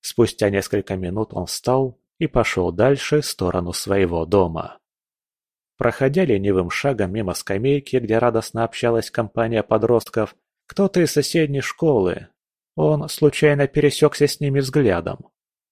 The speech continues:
Школьники тут же замолкли, отвернулись и сделали вид, словно заняты чем-то. А уже в спину послышалось: "Видели?" — приглушенно заговорила одна из девушек.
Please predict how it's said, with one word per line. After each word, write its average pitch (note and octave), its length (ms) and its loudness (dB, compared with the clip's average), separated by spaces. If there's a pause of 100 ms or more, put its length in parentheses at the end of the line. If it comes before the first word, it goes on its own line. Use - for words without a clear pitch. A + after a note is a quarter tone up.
Школьники G#2+ 600 0
тут A2+ 200 -2
же G2+ 140 -2
замолкли, B2+ 680 -2
отвернулись A#2+ 840 -2 (300)
и F3+ 100 4
сделали D3+ 460 2
вид, C#3+ 260 0
словно C3+ 420 -4
заняты G2+ 460 0
чем-то. - 580 -4 (800)
А F3+ 140 0
уже C#3+ 180 2
в B2+ 60 -2
спину D3+ 360 -2
послышалось: A2+ 840 0 (600)
"Видели?" — E3 600 0 (300)
приглушенно A2+ 640 2
заговорила A2 680 0
одна G2+ 280 -2
из G#2+ 120 -2
девушек. A2 580 0